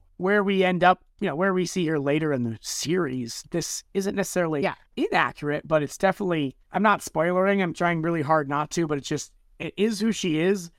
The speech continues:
Speaker 1: She's so much more than that, but this description means
Speaker 2: Very
Speaker 1: is, is exactly right, if that makes sense. I don't know.
Speaker 2: Mm-hmm.
Speaker 1: None of that, none of that matters. I just,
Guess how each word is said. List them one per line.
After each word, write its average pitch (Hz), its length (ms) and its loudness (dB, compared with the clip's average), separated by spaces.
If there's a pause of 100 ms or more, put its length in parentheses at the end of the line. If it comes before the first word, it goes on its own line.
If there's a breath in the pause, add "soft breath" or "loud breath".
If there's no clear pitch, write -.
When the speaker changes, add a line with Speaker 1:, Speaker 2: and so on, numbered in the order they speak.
(540)
Speaker 1:
She's - 400 -4
so 202 160 2
much 185 180 -2
more 156 360 0
than 151 200 -2
that, 143 280 -2
but 143 100 -6
this 160 260 -6 (200)
description 151 600 -6
means 170 460 -4
Speaker 2:
Very 226 360 0 (100)
Speaker 1:
is, 196 360 2
is 196 160 0
exactly 180 480 2
right, 156 400 2
if - 80 -20
that 147 120 -2
makes 131 160 -6
sense. 113 220 -8
I 190 100 6
don't 160 120 0
know. 127 120 -10 (120)
Speaker 2:
Mm-hmm. - 340 -12
Speaker 1:
None 254 100 4
of 233 60 2
that, 196 240 2
none 247 160 4
of 247 60 4
that 202 160 4
matters. 156 420 0
I 170 100 2
just, 165 260 -4